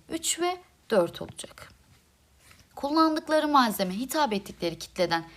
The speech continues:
hiç bahsedilmediği için onlara bakmıyorum. Geldim yediye.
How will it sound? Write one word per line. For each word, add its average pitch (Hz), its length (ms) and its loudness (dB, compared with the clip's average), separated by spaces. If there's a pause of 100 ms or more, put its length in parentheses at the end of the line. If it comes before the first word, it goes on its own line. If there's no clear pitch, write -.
(200)
hiç 349 260 -2
bahsedilmediği 247 760 -2
için 320 380 -4
onlara 220 400 2
bakmıyorum. 160 540 -4 (2000)
Geldim 254 460 0
yediye. 160 440 -6